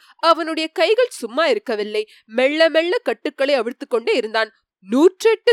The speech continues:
தோப்புக்கரணம் போட வேண்டும்" என்று காலாமுகன் கூறியபோது எல்லா கட்டுகளும் அவிழ்ந்து விட்டன. அவ்வளவுதான், ஒரே பாய்ச்சலாக காலாமுகன் மீது பாய்ந்தான் வந்தியத்தேவன். அவனை கீழே தள்ளினான். காலாமுகன் கையில் ஏந்தியிருந்த சுளுத்து பக்கத்தில் விழுந்தது.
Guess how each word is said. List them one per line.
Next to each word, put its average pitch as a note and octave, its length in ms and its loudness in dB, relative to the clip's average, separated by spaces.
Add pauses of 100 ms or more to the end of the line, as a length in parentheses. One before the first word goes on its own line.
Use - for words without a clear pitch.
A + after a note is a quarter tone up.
தோப்புக்கரணம் D4 680 -4
போட A3+ 240 0
வேண்டும்" B3+ 300 0
என்று A#3 280 -6
காலாமுகன் D4 680 0
கூறியபோது G3+ 480 -2 (340)
எல்லா D4 360 4
கட்டுகளும் F#4+ 540 -2
அவிழ்ந்து A3+ 300 -2
விட்டன. A3 280 -4 (300)
அவ்வளவுதான், A3 600 0 (160)
ஒரே G#3 360 0
பாய்ச்சலாக B3 640 -2
காலாமுகன் B3 540 -2
மீது G#3+ 260 -8
பாய்ந்தான் G#3+ 380 -2
வந்தியத்தேவன். A3 540 -2 (160)
அவனை D#4+ 420 2
கீழே C4+ 400 -2
தள்ளினான். A#3 420 0 (240)
காலாமுகன் A4 680 2
கையில் C#4 360 -2
ஏந்தியிருந்த A#3+ 480 -2
சுளுத்து E4 440 -2
பக்கத்தில் E4 420 -4
விழுந்தது. A3 400 0